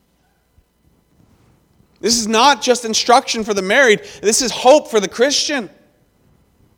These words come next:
You are a part of his body, of the church. In fact, this is a topic that's been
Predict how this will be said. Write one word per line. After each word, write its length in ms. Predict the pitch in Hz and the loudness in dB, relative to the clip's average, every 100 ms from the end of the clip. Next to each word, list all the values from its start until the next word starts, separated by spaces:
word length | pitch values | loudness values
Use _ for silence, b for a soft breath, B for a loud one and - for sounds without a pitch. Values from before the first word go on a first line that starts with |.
| _ _ _ _ _ _ _ _ _ | _ _ _ _ _ _ _ _ _
You 380 | 131 156 285 330 320 220 | -12 0 4 6 6 6
are 160 | 208 | 6
a 60 | 185 | 4
part 400 | - 156 135 - _ _ _ _ - | 2 0 0 -10 _ _ _ _ 2
of 200 | 214 233 | 4 4
his 200 | 240 202 | 0 -2
body, 360 | 165 269 262 202 | 6 8 8 4
of 220 | 196 180 | 0 -2
the 100 | 185 | -6
church. 1000 | 180 247 269 240 - - - - - - _ _ _ _ _ _ _ _ _ _ _ _ _ _ _ _ _ _ _ _ _ _ _ _ _ _ _ _ _ _ _ _ _ _ _ _ _ _ - | -2 2 2 2 -4 -10 -10 -12 -18 -20 _ _ _ _ _ _ _ _ _ _ _ _ _ _ _ _ _ _ _ _ _ _ _ _ _ _ _ _ _ _ _ _ _ _ _ _ _ _ 0
In 80 | |
fact, 180 | 185 180 | 0 2
this 160 | 214 208 | 0 0
is 140 | 185 | 0
a 200 | 170 156 B - | 0 0 B 0
topic 400 | 202 220 185 147 | 2 2 0 -4
that's 220 | 151 - | -6 -6
been 240 | 165 151 | -8 -8